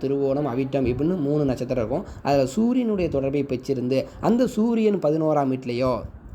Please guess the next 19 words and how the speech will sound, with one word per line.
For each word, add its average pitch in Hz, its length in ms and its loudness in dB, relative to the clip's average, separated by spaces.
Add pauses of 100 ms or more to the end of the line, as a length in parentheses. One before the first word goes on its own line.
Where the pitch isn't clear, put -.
(760)
அந்த 139 180 4
இரண்டு 180 340 4
பதினோராம் 151 500 2
இடங்க 139 200 0
கனெக்டிவிட்டி 143 440 -2
வரணும். 123 280 -4
அந்த 135 180 -2
சூரியன் 156 400 0
பதினோராம் 131 460 2
வீட்டிலேயோ 117 380 0 (280)
அல்லது 208 320 4 (120)
அந்த 143 200 0
சூரியனும் 185 520 0
சனியும் 170 380 0
கூடி 208 220 2
பதினோராம் 151 500 2
வீட்டில் 131 260 -2
இருந்து 165 380 2
செவ்வாய் 190 580 0